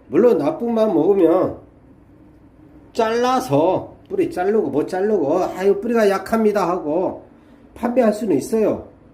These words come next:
모르잖아요, 솔직히. 이제 이렇게 해서 이렇게, 이렇게 하면은 모를 수 있습니다. 근데, 아, 그렇게 하면 안 되죠. 안 되기 때문에.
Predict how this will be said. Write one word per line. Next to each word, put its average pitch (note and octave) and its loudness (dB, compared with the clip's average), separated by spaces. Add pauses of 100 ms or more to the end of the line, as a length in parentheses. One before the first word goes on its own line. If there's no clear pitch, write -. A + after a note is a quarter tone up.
(560)
모르잖아요, F#3 0
솔직히. D#3+ -4 (520)
이제 D#3 -2
이렇게 F#3 2
해서 D#3+ -4
이렇게, E3 -2
이렇게 D#3 -2
하면은 B2+ -4 (1400)
모를 C#3+ -2
수 C#4+ -2
있습니다. A3+ -4
근데, B2+ -6 (520)
아, - -18
그렇게 - -8
하면 A#3+ -2
안 - -6
되죠. D#3 -2 (800)
안 G2+ -14
되기 D#3 -4
때문에. F3+ -4